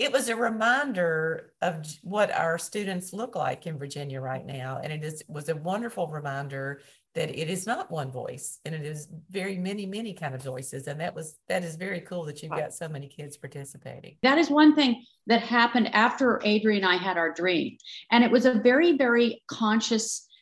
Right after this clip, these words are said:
Speaker 2: decision and, and thought, very thoughtful decision to leave Appalachia to enter, you know, to allow students from Northern Virginia, because we don't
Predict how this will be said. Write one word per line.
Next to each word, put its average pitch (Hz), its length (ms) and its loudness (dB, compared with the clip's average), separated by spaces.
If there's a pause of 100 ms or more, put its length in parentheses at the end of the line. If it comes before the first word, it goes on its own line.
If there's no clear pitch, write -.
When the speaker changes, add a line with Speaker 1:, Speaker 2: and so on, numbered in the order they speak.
Speaker 2:
decision 196 800 4 (140)
and, 180 200 4
and 185 180 2 (120)
thought, 214 400 6
very 214 340 4
thoughtful 202 540 2
decision 175 600 0 (240)
to - 140 4
leave 220 320 6
Appalachia 170 840 2
to 190 240 2
enter, 185 600 2
you 185 120 2
know, 170 80 4
to 185 180 0
allow 180 260 6
students 185 480 0
from 165 240 2
Northern 165 300 4
Virginia, 156 500 2 (200)
because 220 280 4
we 208 160 4
don't 226 300 4